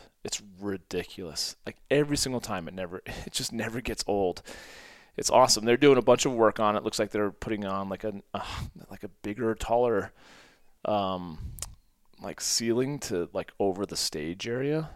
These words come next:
Um, but it's so funny. I was literally driving in about thirty seconds from parking, listening to the radio, which is kinda random 'cause I don't listen to the, the local radio that much at all, but I was,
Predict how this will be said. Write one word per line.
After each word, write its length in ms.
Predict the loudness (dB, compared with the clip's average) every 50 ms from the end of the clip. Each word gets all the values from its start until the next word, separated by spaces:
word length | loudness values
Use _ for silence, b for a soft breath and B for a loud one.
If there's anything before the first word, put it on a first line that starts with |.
| b b b b -10
Um, 540 | -8 -6 -6 -6 -6 -8 -8 -10 -12 -14 -18 -20 _ -10 -8 -4 -2
but 100 | -2 2
it's 80 | 4
so 240 | 4 4 4 4 2
funny. 380 | 0 -2 0 0 0 0 -4 -6 -6
I 120 | -6 -6
was 160 | -6 -6 -8
literally 480 | -10 -8 -2 0 2 4 4 4 4 4
driving 480 | 4 4 4 4 4 2 0 -4 -2
in 240 | -2 -2 -2 -2 -4
about 260 | -2 0 0 -2 -2
thirty 300 | -2 0 0 0 0 0
seconds 320 | -2 -2 -2 -2 -4 -8 -8
from 160 | -8 -10 -10
parking, 580 | -10 -6 -4 -2 -4 -4 -6 -14 -14 -14 -16 -18 b b b b b b b b b b b b -6
listening 360 | -2 0 0 0 0 -2 -4
to 80 | 0 -2
the 80 | 0
radio, 440 | 2 4 2 2 2 2 2 2 2
which 140 | 0 -2 -4
is 80 | -6
kinda 180 | -4 -4 -2 -2
random 300 | 0 0 -2 -2 -2 -4
'cause 140 | -6 -6 -6
I 20 |
don't 120 | -8 -6 -6
listen 180 | -6 -6 -6 -8
to 160 | -10 -10 -8
the, 180 | -8 -8 -8 -8 _
the 60 | -10 -8
local 600 | -6 -2 0 0 0 0 -4 -8 -6 -8 -12 -16 -14
radio 440 | -8 -4 -4 -4 -4 -2 -4 -4 -4
that 200 | -4 -6 -8 -6
much 420 | -8 -8 -8 -6 -6 -6 -6 -8 B B B B B B B B B B
at 100 | 0 4
all, 460 | 6 8 8 8 8 4 2 0 -2 -2
but 100 | 2 2
I 80 | 2 4
was, 560 | 8 8 8 10 8 6 2 -2 -4 -4